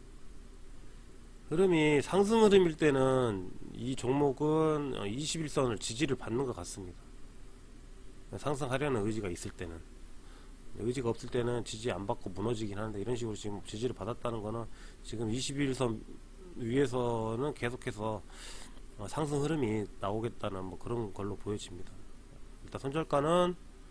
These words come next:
이런 경우에는 라운드 피겨 해서 천오백 원. 예, 천오백 원 그냥 잡으면 될 것 같습니다. 손절가를 좀 길어지겠네요, 손가-,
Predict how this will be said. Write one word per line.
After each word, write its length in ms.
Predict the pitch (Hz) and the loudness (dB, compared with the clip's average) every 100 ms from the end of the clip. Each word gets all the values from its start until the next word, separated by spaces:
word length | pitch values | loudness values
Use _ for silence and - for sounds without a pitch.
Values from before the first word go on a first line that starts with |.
| - - - - - - - - | -16 -14 -14 -14 -16 -16 -16 -8
이런 220 | 120 147 147 | -2 0 2
경우에는 680 | 147 147 147 151 160 156 | 4 4 4 2 2 2
라운드 320 | 113 104 120 117 | 2 2 0 -4
피겨 640 | - 110 120 117 110 107 113 | -6 -2 0 0 0 -2 -4
해서 480 | 117 123 143 160 - | -4 -2 0 -2 -4
천오백 480 | - 143 113 107 98 | -6 -2 0 0 0
원. 160 | 90 - - - - - - - - - - - - - - - - - - 117 | -4 -6 -14 -14 -14 -14 -16 -16 -12 -10 -10 -12 -14 -8 -8 -8 -10 -10 -10 -6
예, 200 | 101 90 | -6 -6
천오백 320 | - 185 190 | -2 0 2
원 80 | 151 | 2
그냥 140 | 123 | 0
잡으면 360 | 104 107 113 135 | 0 -4 -2 -4
될 140 | 101 | -4
것 120 | - 110 | -4 -6
같습니다. 380 | - - - - - - - - - - - - - - - - - - - - - - | -6 -10 -10 -10 -10 -14 -14 -14 -12 -12 -12 -10 -10 -10 -10 -10 -10 -10 -10 -10 -10 -10
손절가를 420 | 110 113 107 98 | -6 -6 -4 -6
좀 160 | 98 - - | -8 -12 -14
길어지겠네요, 680 | - 110 127 107 98 87 90 | -6 -2 0 0 -4 -6 -8
손가-, 240 | 98 - | -10 -12